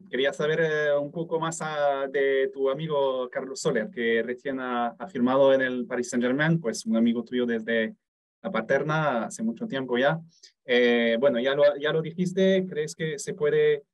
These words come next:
eh, desarrollar en este club? Pero, bueno, la realidad es que hoy es más suplente que titular porque, bueno, ya, ya tiene pocos minutos y cada vez que juega, bueno, ya tiene que sustituir a,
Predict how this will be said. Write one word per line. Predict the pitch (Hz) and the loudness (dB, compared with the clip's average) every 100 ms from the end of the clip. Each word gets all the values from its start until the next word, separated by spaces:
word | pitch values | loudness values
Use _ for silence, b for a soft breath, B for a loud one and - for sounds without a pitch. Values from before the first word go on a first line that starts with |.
| _ _ - | _ _ -6
eh, | 120 117 117 113 110 | -2 0 0 0 -2
desarrollar | 110 135 139 127 139 165 170 | -2 -2 -2 0 2 2 0
en | 151 | -4
este | 139 143 | -8 -10
club? | 135 185 185 | 2 4 4
Pero, | 160 135 127 120 - | 4 4 4 0 -6
bueno, | 131 123 | -10 -4
la | 113 | 0
realidad | 120 135 147 165 | 0 0 0 0
es | 160 - | 0 -2
que | 143 | 0
hoy | 165 180 180 | 2 2 -2
es | - 127 123 123 - | -4 -2 -2 -4 -8
más | 147 - | -10 -8
suplente | 123 143 156 170 | -4 0 0 -2
que | - 123 | -4 -6
titular | - 120 139 160 | -6 2 2 2
porque, | - 113 127 117 | -4 -8 -6 -4
bueno, | 127 113 - - | -2 -2 -4 -12
ya, | - 123 123 | -4 0 2
ya | 123 135 | 2 0
tiene | 147 143 | 0 -2
pocos | 143 156 156 - | -2 -2 -2 -4
minutos | 147 165 165 170 170 - - _ _ - | -4 -2 0 0 -2 -6 -14 _ _ -14
y | 117 | -6
cada | 135 135 | 0 2
vez | 143 - | 2 -2
que | 143 | -6
juega, | 151 151 165 170 165 - | -2 0 2 2 0 -4
bueno, | 127 123 110 - _ | -8 -6 -6 -10 _
ya | 117 127 | -4 -4
tiene | 123 131 139 | -2 -8 -10
que | 135 | -10
sustituir | 139 139 - 135 143 147 | -10 -12 -14 -12 -2 2
a, | 135 131 | 2 0